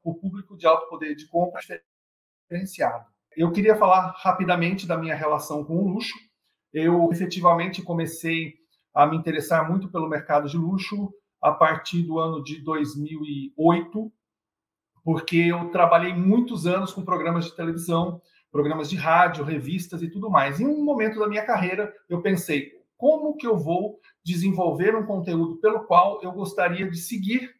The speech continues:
o resto da minha vida falando? Aí eu fiz uma lista rapidinha e eu pensei assim: eu gosto de viagem, eu gosto de falar sobre, é, carros, eu gosto de falar sobre,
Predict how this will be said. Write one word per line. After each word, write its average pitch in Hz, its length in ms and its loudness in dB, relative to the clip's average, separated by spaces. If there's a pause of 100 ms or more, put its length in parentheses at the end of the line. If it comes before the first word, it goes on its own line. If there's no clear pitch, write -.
o 202 100 -2
resto 185 320 6
da 202 120 -4
minha 190 180 -6
vida 170 220 -6
falando? 147 440 0 (640)
Aí 302 140 4
eu 294 80 4
fiz 285 160 -2
uma 285 140 0
lista 262 260 0
rapidinha 240 640 0 (480)
e 202 140 -2
eu 220 180 10
pensei 226 320 0
assim: 175 280 -2
eu 170 80 -2
gosto 233 300 0
de 214 120 -4
viagem, 233 480 2 (120)
eu 185 180 -8
gosto 185 580 -4
de 175 140 -8
falar 180 320 6
sobre, 170 720 -6 (260)
é, 156 400 -2
carros, 220 600 2
eu 170 100 0
gosto 165 300 -4
de 139 80 -20
falar 151 300 2
sobre, 147 680 -6